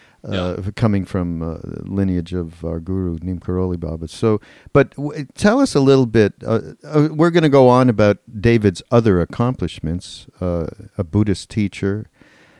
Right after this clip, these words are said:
Speaker 1: and record company owner. Um, d-, as, uh, Mister Silver says, i-, this is a Renaissance man. So, but before, uh, or wha-, we'll do that as we go along. You'll find all of this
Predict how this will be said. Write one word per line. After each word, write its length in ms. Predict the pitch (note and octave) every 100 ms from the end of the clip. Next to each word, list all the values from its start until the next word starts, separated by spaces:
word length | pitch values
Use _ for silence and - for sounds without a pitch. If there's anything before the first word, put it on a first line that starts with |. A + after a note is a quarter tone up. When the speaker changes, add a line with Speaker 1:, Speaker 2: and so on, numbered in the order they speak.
| _ -
Speaker 1:
and 300 | G#2 F2+ F2
record 400 | - G#2+ G#2 G#2+
company 460 | - G#2+ G2 G#2+ G#2
owner. 580 | G#2+ G#2 G#2 G#2 G#2 -
Um, 440 | G2 F2+ D#2+ - - -
d-, 240 | G2 G#2 -
as, 400 | A2 A2 G2 -
uh, 240 | G2+ F#2 - -
Mister 340 | G2+ G2+ - F#2
Silver 420 | - G#2+ G2 E2+
says, 580 | - E2+ F2 E2+ - - G2
i-, 100 | F2+
this 280 | G2+ G#2+ -
is 200 | A2+ G2
a 160 | F2+
Renaissance 800 | F#2 G2+ G#2 - G#2 G2 F#2 - - _ -
man. 580 | F#2+ G2+ A2 D2+ G2 G#2+ _ _ - - _
So, 480 | - - A#2+ G#2+ G2
but 240 | A2 G2+
before, 640 | A#2+ - C#3 C#3+ C3+ A#2 -
uh, 240 | A2 G#2+ G2+ -
or 300 | A#2 G#2 F#2 -
wha-, 280 | - G#2 G#2+
we'll 200 | G#2+ B2
do 220 | A2 C3
that 280 | A2 G2+ G2
as 240 | G#2 G2+ F#2+
we 120 | G#2
go 180 | G#2 F#2+
along. 340 | F#2+ A#2 A2
You'll 120 | F#2
find 340 | - G#2+ G2+ F#2+
all 160 | F#2
of 100 | F2
this 220 | F2 E2